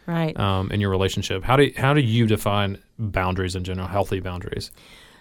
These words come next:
Speaker 1: So I think it has to be something that's explicit and agreed upon. Although the, the problem is, is people bump up against boundary problems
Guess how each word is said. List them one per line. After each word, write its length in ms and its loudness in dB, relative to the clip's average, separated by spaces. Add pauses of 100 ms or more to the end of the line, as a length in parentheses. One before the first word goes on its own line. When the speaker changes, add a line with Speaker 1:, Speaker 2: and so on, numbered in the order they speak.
Speaker 1:
So 220 4
I 140 4
think 260 4
it 300 2
has 340 2
to 100 -2
be 600 4
something 420 0
that's 220 0
explicit 480 -2
and 100 0
agreed 300 -2
upon. 520 -4
Although 280 2
the, 180 0 (160)
the 80 -10
problem 400 6
is, 300 4
is 200 -2 (440)
people 400 0 (460)
bump 260 2
up 200 6
against 460 2
boundary 380 -2
problems 720 0